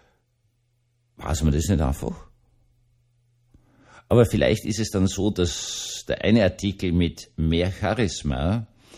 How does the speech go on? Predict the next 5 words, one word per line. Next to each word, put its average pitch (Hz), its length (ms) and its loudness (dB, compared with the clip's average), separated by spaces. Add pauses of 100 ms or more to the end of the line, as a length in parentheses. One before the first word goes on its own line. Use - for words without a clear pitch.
(460)
weil 82 560 2
Charisma 92 720 0
ist - 380 -6
die - 80 -16
Geistesgabe 73 920 -4